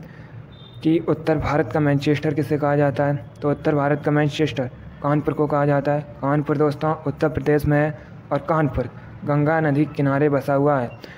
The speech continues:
एक question और exam में पूछा जाता है कि ग्रीन पार्क स्टेडियम कहाँ पर है, तो ये भी कानपुर में स्थित है। चलिए question number six का option number ए correct answer है, कानपुर को विश्व में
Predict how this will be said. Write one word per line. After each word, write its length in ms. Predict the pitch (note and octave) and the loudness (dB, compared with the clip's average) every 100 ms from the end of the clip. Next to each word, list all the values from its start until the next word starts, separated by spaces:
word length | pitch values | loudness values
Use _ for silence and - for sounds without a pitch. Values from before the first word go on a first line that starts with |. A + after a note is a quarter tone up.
| - | -2
एक 100 | D#3 | 0
question 280 | D#3 D3+ E3 | 0 -2 0
और 140 | D3 D3 | 2 2
exam 300 | C#3 D3+ D3+ | 2 2 2
में 100 | D3 | 0
पूछा 280 | D3+ D3+ | 0 0
जाता 260 | D3+ C#3+ D3+ | 0 2 2
है 140 | D3 D3 - - - - - - - - - | 0 -2 -12 -20 -20 -20 -20 -20 -20 -20 -4
कि 440 | D3+ D3+ D#3 - | 2 2 2 -2
ग्रीन 180 | D3+ D#3+ | 0 2
पार्क 280 | D#3 D#3 D#3 | 2 0 0
स्टेडियम 420 | C#3 D3+ C#3+ D3+ | 0 2 2 2
कहाँ 220 | D3 C#3 C#3+ | 2 0 2
पर 160 | C#3+ | 2
है, 80 | C#3+ C#3+ - - - | 0 -2 -12 -16 -4
तो 80 | D3 | 0
ये 180 | C#3 | 2
भी 120 | C#3 E3 | 2 2
कानपुर 420 | D3+ C#3 C#3 C#3+ | 2 0 2 2
में 120 | C#3+ | 2
स्थित 260 | C#3 D3+ C3 | 0 0 0
है। 100 | A#2+ - - - - | -2 -8 -18 -14 0
चलिए 220 | D3 F3 | 4 4
question 320 | F3 C3+ D3 | 4 2 2
number 220 | C#3 D3 | 4 2
six 300 | D3 C#3 - | 0 -2 -2
का 100 | - | 0
option 300 | D3+ C3 - | 0 0 0
number 280 | C#3+ C#3+ D3 | 2 4 4
ए 80 | D3 | 2
correct 300 | C#3+ D#3 D#3 | 2 0 2
answer 320 | D#3 C#3+ D#3 D3+ | 0 2 2 2
है, 100 | D3+ - - - - - | 2 -4 -16 -20 -20 -8
कानपुर 360 | D3 D#3+ D3 D#3+ | -2 0 0 -2
को 160 | E3 D3 | 0 0
विश्व 300 | E3 D#3 C#3 | 0 0 -2
में 140 | A#2 | -2